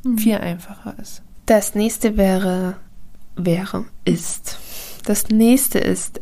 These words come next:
Speaker 2: N wie Netzwerk. Also Netzwerke sind umfangreich und bestehen aus verschiedenen Partnern. Ähm, ich finde, man muss sich halt pro Schule, immer wenn man irgendwo neu anfängt,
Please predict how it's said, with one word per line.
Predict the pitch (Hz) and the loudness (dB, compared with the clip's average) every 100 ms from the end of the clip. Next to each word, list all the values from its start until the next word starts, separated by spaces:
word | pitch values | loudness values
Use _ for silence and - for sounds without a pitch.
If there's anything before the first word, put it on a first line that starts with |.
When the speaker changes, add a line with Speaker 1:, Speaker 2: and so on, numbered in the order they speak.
| - | 0
Speaker 2:
N | 190 185 190 | 2 2 2
wie | 190 185 190 - | 2 2 0 0
Netzwerk. | 180 180 175 - 180 - - - - - - | 2 2 0 -4 -4 -4 -6 -10 -14 -12 -2
Also | 190 190 190 | 2 2 4
Netzwerke | 196 196 - 196 196 | 2 2 2 2 2
sind | 190 185 | 2 0
umfangreich | - 220 240 240 233 214 220 - | -2 2 2 2 2 2 0 -2
und | 196 202 | -4 -2
bestehen | 190 - 190 | -2 0 0
aus | 190 - | 0 -4
verschiedenen | - 190 - 185 190 175 190 | -4 -4 0 0 0 -4 -4
Partnern. | - 226 - 254 269 285 - - - - - - - | -2 -2 -2 -2 -2 -4 -8 -12 -12 -14 -12 -12 -4
Ähm, | - 208 208 208 - | 0 0 0 -4 -4
ich | 202 | -2
finde, | 226 220 | 0 2
man | 202 190 | 2 2
muss | 196 | 0
sich | 208 196 190 | -2 -2 -2
halt | 180 | -4
pro | - - | 0 0
Schule, | 202 - 208 202 | 0 0 0 2
immer | 196 190 | 2 2
wenn | 185 185 | 2 2
man | 185 | 2
irgendwo | - 202 202 202 | 2 0 0 -4
neu | 180 180 180 | -6 -4 -4
anfängt, | 190 190 - 185 175 180 - | -4 -8 -6 -4 -4 -8 -12